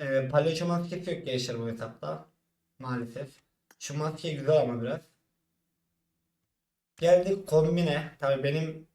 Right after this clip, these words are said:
dikkatimi çeken tek yer burası ama maalesef benim hoşuma giden böyle bir kombinlik bir şey yok ama yine de bir sürü şey var tabii ki de. Maşallah.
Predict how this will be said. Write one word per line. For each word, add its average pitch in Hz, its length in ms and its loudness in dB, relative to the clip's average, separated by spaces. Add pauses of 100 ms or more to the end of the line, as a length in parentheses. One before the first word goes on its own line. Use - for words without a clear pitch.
(460)
dikkatimi 156 480 0
çeken 156 340 -4
tek 160 240 -8
yer 156 180 0
burası 156 360 0
ama 151 180 -6
maalesef 156 760 -4 (720)
benim 147 240 0
hoşuma 147 460 -6
giden 147 500 -2 (340)
böyle 139 220 -4
bir 143 100 -6
kombinlik 147 600 -4
bir - 40 -12
şey 151 200 -2
yok 165 260 -4
ama 151 160 -6
yine 156 280 -2
de 156 120 0
bir 160 180 -6
sürü 143 160 -8
şey 143 220 -4
var 120 180 -6
tabii 117 200 -8
ki 120 100 -12
de. 156 180 -6 (1040)
Maşallah. 120 640 -6